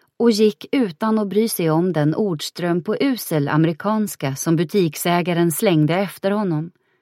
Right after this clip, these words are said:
snett över gatan mot mig. Åren rullade upp sig ännu fortare än tygrullen,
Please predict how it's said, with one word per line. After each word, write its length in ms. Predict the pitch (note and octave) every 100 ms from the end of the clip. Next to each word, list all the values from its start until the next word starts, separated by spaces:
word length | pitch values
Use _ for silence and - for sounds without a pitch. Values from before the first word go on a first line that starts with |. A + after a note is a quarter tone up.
| _
snett 540 | - - G3+ G#3 - -
över 300 | - D#3+ D#3
gatan 680 | D#3+ F#3 C#3+ - D#3 D#3 D#3 E3+ _ _
mot 380 | D3+ D3+ E3+ -
mig. 360 | F3 D3 C3 E3 _ _ _ _ _ _ _ _ _ _ _ _ _ -
Åren 680 | A#3+ A#3+ G#3+ E3+ D#3+ E3
rullade 380 | D3+ F3 E3 E3
upp 220 | F#3+ D3
sig 320 | - E3 D#3+ D#3+
ännu 300 | A3 G3 G3
fortare 520 | - A#3+ - D3 C#3+
än 240 | D3+ D#3+ E3+
tygrullen, 920 | A#3 G3 E3 F#3 A3 G3 D#3+ F3